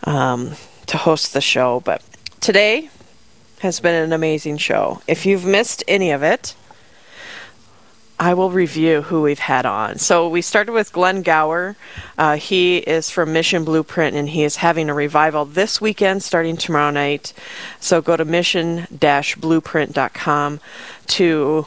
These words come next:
um, go check out the revival that's going on this weekend. And we talked a lot about the Holy Spirit. Amazing interview. Always a joy to have Glenn on. You can, um, go and take a listen to that interview if you've missed it.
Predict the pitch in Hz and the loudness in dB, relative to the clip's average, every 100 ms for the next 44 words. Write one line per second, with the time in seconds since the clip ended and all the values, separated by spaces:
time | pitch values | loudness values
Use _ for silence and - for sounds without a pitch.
0 | - 151 143 123 123 131 151 - - - | -2 0 0 -2 -6 -10 -18 -20 -20 0
1 | 208 226 247 190 - 165 160 160 - - | 2 2 2 0 0 2 2 0 -4 -6
2 | - 165 165 151 156 151 156 156 - 151 | -4 -2 0 2 2 0 -2 -4 -2 -4
3 | 151 147 151 147 - 147 - 147 143 147 | 0 0 -2 -4 -2 -2 0 0 0 -2
4 | 143 - 160 156 - 147 151 156 151 143 | -2 0 2 2 0 0 0 0 -2 -4
5 | 139 143 135 - 123 117 - - 175 165 | -6 -6 -6 -6 -4 -4 -4 -2 0 0
6 | 156 160 147 143 143 147 143 - 156 185 | 0 0 0 -2 -2 0 0 2 2 4
7 | 196 185 - 143 139 151 - 143 139 135 | 2 -2 -2 -2 -2 -6 -6 -2 -2 0
8 | 135 143 - - - - - - - 160 | -2 -4 -10 -16 -16 -16 -16 -8 -2 -2
9 | - 165 151 143 - 147 135 131 151 165 | 0 0 2 0 -2 -2 -2 -6 -4 0
10 | 170 165 160 - 160 - 151 156 - 156 | 2 2 -2 -2 -2 0 0 0 -2 -4
11 | - - 165 151 151 143 - 156 160 160 | -2 0 2 2 2 2 0 0 0 -2
12 | 147 151 135 156 160 - 214 | -2 -2 -2 0 2 2 0